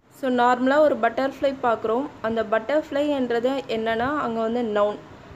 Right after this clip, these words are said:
அந்த butterfly அழகா இருக்கா எப்படின்னா அதை வந்து beautiful அந்த மாதிரி சொன்னனா அதுதான் பார்த்தீங்கன்னா adjective. அந்த butterfly பறக்குது,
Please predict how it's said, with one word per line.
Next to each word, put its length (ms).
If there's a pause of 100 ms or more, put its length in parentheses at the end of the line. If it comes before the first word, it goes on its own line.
(140)
அந்த 200
butterfly 640 (100)
அழகா 460
இருக்கா 480 (100)
எப்படின்னா 380 (120)
அதை 120
வந்து 400 (400)
beautiful 580 (120)
அந்த 220
மாதிரி 340
சொன்னனா 420 (440)
அதுதான் 460
பார்த்தீங்கன்னா 460 (120)
adjective. 580 (920)
அந்த 220
butterfly 600 (120)
பறக்குது, 540